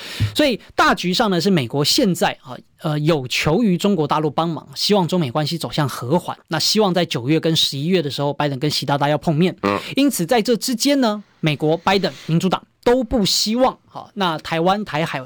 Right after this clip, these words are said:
Speaker 1: 出现什么问题，
Speaker 2: 对。
Speaker 1: 擦枪走火，也不希望赖清德乱搞添乱。
Speaker 2: 嗯。
Speaker 1: 所以呢，这个所谓的，呃，当然《金融时报》的消息就是对赖清德的一个警醒，就是说，
Speaker 2: 哦，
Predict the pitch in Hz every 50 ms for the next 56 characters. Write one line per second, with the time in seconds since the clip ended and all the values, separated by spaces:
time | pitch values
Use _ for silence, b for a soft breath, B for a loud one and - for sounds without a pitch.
0 | - - - - 190 190 - 202 160 - 127 113 120 151 214 240 175 147 - -
1 | - - - - - - 58 - - - - 175 165 151 135 143 151 - 151 -
2 | B B B B B 175 156 151 147 - 277 - - - 226 247 247 214 - -
3 | - 226 233 196 170 156 - - - 190 185 - 131 127 139 - b b b b
4 | 220 208 165 135 - 135 - - _ _ - - - 202 226 247 226 - - _
5 | - - 98 110 113 117 113 - 180 208 240 220 190 196 202 214 - - _ _
6 | _ - 175 165 160 156 151 143 127 - 139 147 175 170 160 160 147 135 B B
7 | B B B B B 147 139 139 135 135 143 170 - - 190 190 196 175 151 147
8 | 165 190 - _ - - 196 202 185 165 - - 143 165 156 139 139 127 - 175
9 | 180 170 - - - - - 165 - - 151 - - 170 147 156 190 170 - -
10 | - 160 - 120 117 120 139 143 135 - 139 123 143 - - - - 170 156 180
11 | 262 269 - - - - - _ _ _ _ _ - - - - 175 175 98